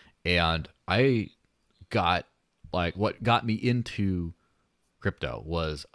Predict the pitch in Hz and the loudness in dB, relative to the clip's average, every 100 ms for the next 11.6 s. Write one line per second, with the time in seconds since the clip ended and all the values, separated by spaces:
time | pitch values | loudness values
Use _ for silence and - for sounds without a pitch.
0 | _ - 90 80 80 76 80 - _ _ | _ -10 -6 -4 -4 -6 -12 -18 _ _
1 | - - - - 98 - 92 76 71 69 | -20 -20 -16 -10 -10 -8 -8 -8 -10 -10
2 | 73 62 69 95 92 87 76 65 67 65 | -10 -8 -4 -4 -4 -6 -6 -10 -12 -10
3 | 73 67 - - - - - - - 92 | -10 -10 -12 -14 -16 -20 -20 -16 -4 -2
4 | 87 90 92 92 87 92 80 78 - _ | 0 2 2 0 -2 -2 0 -2 -6 _
5 | _ 82 85 92 90 85 82 87 85 80 | _ -8 -2 0 2 0 -2 -2 -4 0
6 | 78 78 76 76 71 82 78 73 80 - | 0 0 -4 -6 -8 -8 -8 -6 -8 -2
7 | 95 95 - 82 76 76 67 76 - 80 | 2 2 2 -4 -2 -4 -4 -6 -8 -6
8 | 76 78 73 - 73 71 65 _ _ _ | -4 -2 -4 -4 -6 -6 -10 _ _ _
9 | 95 - 82 80 76 73 107 - _ - | -8 -6 -2 -2 -2 -6 -12 -18 _ -4
10 | 143 139 - 90 80 - 76 69 - 76 | 0 0 0 -2 -4 -4 -2 -2 -4 -8
11 | 76 71 82 87 76 76 | -6 -4 -4 -4 -2 -2